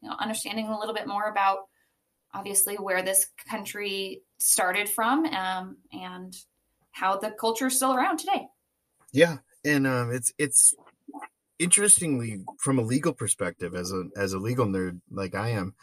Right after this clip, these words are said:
Speaker 2: the interplay between, um, tribal systems and the,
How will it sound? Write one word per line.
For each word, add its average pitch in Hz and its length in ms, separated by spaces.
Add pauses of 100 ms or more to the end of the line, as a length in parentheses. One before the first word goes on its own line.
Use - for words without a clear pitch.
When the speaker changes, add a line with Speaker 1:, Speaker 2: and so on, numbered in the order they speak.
(300)
Speaker 2:
the 113 180
interplay 127 560
between, 101 720 (920)
um, 104 540 (340)
tribal 120 600
systems 101 800 (100)
and 101 540 (460)
the, 98 180